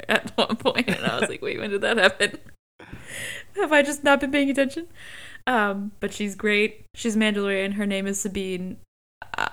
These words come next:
as soon as I heard her name, I was like, "Who named her Sabine? And is it gonna make me cry?" I literally wrote that down. So I guess I'll find out about that. Um,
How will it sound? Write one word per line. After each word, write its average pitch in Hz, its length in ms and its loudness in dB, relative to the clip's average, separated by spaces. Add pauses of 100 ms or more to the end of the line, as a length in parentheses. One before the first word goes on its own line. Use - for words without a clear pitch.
(160)
as 233 200 4
soon 254 140 4
as 269 100 -2
I 294 120 4
heard 233 200 4
her 226 80 4
name, 196 200 2
I 190 100 2
was 185 100 -2
like, 190 140 -4
"Who 226 120 2
named 180 240 -2
her 185 80 -6
Sabine? 170 520 -6 (100)
And 190 120 -2
is 196 120 -2
it 196 80 -2
gonna 190 180 -2
make 185 220 -2
me 180 100 -4
cry?" 180 400 -2
I 190 140 4
literally 180 320 0
wrote 165 200 0
that - 160 0
down. - 280 -2
So 165 320 0
I 147 100 0
guess 180 180 -2
I'll 185 100 -2
find 175 260 -6
out - 220 -6
about - 220 -4
that. - 280 -6 (720)
Um, 165 580 2